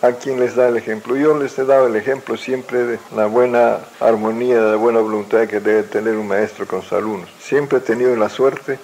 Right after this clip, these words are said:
de contar con muy buen alumnado. Nunca ha habido en mi clase un desorden, una co-, nunca, nunca.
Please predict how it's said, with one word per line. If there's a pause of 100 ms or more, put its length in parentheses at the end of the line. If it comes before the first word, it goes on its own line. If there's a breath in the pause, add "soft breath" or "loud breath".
de
contar
con
muy
buen
alumnado. (180)
Nunca
ha
habido
en
mi
clase
un
desorden,
una
co-,
nunca,
nunca.